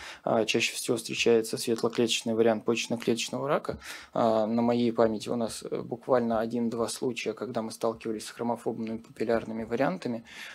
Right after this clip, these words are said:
а, но, тем не менее, дифференциальная диагностика в данном случае затруднена.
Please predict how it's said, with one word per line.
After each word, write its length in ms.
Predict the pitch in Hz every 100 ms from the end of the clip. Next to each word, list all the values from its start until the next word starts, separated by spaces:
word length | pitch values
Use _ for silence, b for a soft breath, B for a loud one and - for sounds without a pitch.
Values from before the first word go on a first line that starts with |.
| B
а, 880 | - 120 113 110 107 107 107 55 - -
но, 360 | 120 139 151
тем 260 | 135 - 123
не 80 | 120
менее, 320 | 131 135 117
дифференциальная 640 | 113 - 117 120 127 117
диагностика 540 | 117 117 131 - - 107
в 60 |
данном 260 | 117 123 117
случае 420 | - 120 - 113
затруднена. 640 | 113 113 117 113 110 104